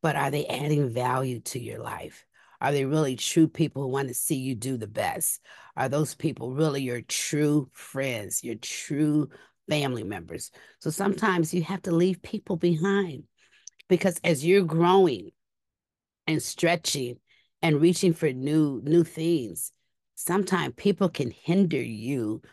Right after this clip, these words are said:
from doing those things. I know, 'cause I had that experience. Uh, I'm sure we all can relate to that. But making that concerted effort, you know, I've got to go beyond this.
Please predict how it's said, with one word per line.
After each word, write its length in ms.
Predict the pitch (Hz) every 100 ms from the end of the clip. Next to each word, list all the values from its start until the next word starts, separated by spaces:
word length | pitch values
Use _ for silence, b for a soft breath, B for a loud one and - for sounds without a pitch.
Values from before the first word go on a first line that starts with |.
| b -
from 200 | 131 117
doing 380 | 135 127 117
those 280 | 113 107 -
things. 560 | - 127 - - - - _ B B B B B
I 160 | - 185
know, 200 | 180 170
'cause 160 | 127 143
I 100 | 147
had 220 | 160 156
that 160 | 131
experience. 600 | 120 - - 110 104 -
Uh, 100 | -
I'm 380 | 95 90 101 120
sure 220 | 107 165
we 100 | 135
all 280 | - 143 143
can 140 | - 123
relate 380 | 123 127 143
to 100 | -
that. 260 | 135 - - _ b b b b -
But 140 | 147
making 460 | 139 151 165 180 160
that 260 | 123 -
concerted 580 | - 117 - 156 160 170 -
effort, 380 | 139 131 - -
you 120 | 139
know, 160 | 117 - -
I've 140 | 113 -
got 300 | - 113 135 -
to 140 | 143 - 143
go 260 | 131 131 117
beyond 600 | 117 117 120 120 120 95
this. 320 | 90 -